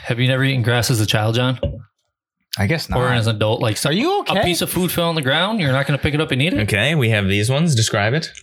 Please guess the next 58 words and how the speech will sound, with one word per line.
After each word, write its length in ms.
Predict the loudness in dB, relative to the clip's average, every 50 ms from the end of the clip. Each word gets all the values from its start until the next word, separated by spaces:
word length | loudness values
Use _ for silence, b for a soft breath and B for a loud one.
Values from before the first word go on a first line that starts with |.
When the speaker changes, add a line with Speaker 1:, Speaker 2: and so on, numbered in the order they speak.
| -8 -4 -2
Speaker 3:
Let 140 | 0 0
us 100 | 0 0 0
know. 200 | 2 0 0 0 -2 _ _ _ B B B B B B B B
Let 120 | -4 -2
the 200 | -2 -4 -4 -6 B B B B B B B B B -16 -14 -8 -6
Speaker 1:
I 80 | -6
would 100 | -6 -2
call 140 | -2 -2 0
this 120 | 0 0
a 40 | 0
nice 200 | 0 0 0 0
sky 380 | -2 -2 0 0 0 2 2 2
blue. 220 | 2 2 2 2 2
Oh, 160 | 0 0 0
John, 240 | 0 0 0 0 0
apparently 340 | -2 0 0 0 2 2 2
we're 60 | 2
not 140 | 2 0 0
describing 400 | -2 -2 0 0 0 0 0 -2
Speaker 3:
Oh, 40 | 0
Speaker 1:
it, 20 |
John. 120 | 0 2 2
Speaker 3:
John, 220 | 2 0 0 0
John 180 | 0 0 0 0
just 100 | 0 0
went 160 | 0 0 0
for 200 | 0 0 0 0
it. 80 | -2 -2
Speaker 1:
It's 120 | -4 -4
a 40 | -2 0
nice 180 | 0 0 0
sky 400 | -2 -2 0 0 0 2 2 0 0
blue. 380 | 0 0 0 2 2 0 0 -2
Speaker 3:
Okay, 400 | -2 0 0 0 2 2 2 0
okay. 320 | 2 0 0 2 2 0 0 -4 _ _ B B B B B B B -2
Now, 120 | -2 -2 -2
now 80 | -2 -4
put 140 | -2 0 0
it 20 |
in 80 | 0 2
your 80 | 2 0
mouth 220 | 0 0 -2 -2
hole. 200 | -2 -2 0 0
What 80 | 0 2
do 60 | 0
you, 120 | 0 0
what 80 | 0 0
do 60 | 0
you 60 | 0
think 200 | 2 0 0 2
it's 140 | 0 0 0
gonna 140 | 0 0 0
be? 100 | 0 0
What 160 | 0 0 0
is 100 | 0 0
this 220 | 0 0 0 -2 -4 -10 -12 B -12 B B
magical 320 | -2 0 0 0 0 2
bean? 560 | 2 2 2 2 2 2 2 2 0 -2 -4